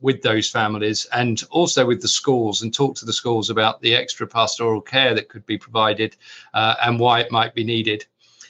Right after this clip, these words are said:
And then alongside that, we've taken on some Armed Forces co-, um, Armed Forces community social prescribers. So they're working alongside the social prescribers in G P surgeries,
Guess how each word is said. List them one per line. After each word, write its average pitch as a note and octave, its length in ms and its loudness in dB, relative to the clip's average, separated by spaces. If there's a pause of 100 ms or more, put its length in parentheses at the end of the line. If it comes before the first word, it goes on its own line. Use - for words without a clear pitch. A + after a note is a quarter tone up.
(140)
And B2+ 80 0
then C#3+ 120 4
alongside D3 720 4
that, A#2+ 260 -2
we've B2 220 -6 (180)
taken C3 320 -2
on B2 260 0
some A#2+ 220 -6
Armed A#2+ 240 -2
Forces A#2+ 420 -4
co-, - 180 -6 (120)
um, A2+ 560 -2
Armed B2 220 2
Forces A#2 340 -2
community B2 500 0
social C3 440 2
prescribers. C#3 720 2 (560)
So - 140 -8
they're B2+ 220 4
working B2 400 4
alongside A#2 640 0
the A2 220 0
social A#2+ 400 -2
prescribers A2+ 640 -2
in A2 140 -4
G A#2 180 -4
P A#2 220 -6
surgeries, A#2 800 -2